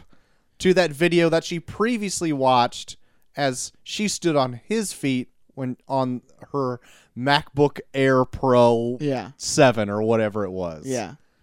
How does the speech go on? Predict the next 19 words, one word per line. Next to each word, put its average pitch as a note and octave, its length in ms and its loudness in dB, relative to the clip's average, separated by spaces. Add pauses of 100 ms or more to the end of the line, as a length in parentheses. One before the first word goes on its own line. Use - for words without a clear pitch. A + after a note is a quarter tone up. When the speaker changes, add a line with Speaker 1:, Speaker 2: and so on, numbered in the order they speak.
(200)
Speaker 2:
But F3+ 260 4 (180)
that G#3+ 180 6
would A#3+ 120 8
have A3 40 -2
been A3 140 4
a G#3 40 4
lot G3+ 140 6
more G3 160 4
touching F3 420 0
if D#3 120 -2
that D#3+ 240 4 (120)
song F3 500 0
was D#3 120 0
not D#3+ 180 2
the F3+ 60 -6
most E3 240 0
annoying D#3 580 2
fucking D#3 540 -2
song C#3 640 -4